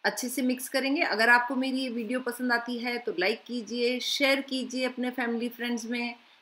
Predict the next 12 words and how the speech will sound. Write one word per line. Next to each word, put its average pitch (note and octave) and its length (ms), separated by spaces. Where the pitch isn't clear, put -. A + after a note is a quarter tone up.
Bell B3+ 260
icon C#4+ 300
press C#4 280
कीजिए C#4+ 460
ताकि A#3 240
मेरी G3 260
latest F3+ 440
updates F3 400
आप D#3+ 220
तक D3 120
पहुंच A#3 200
सकें। B3+ 440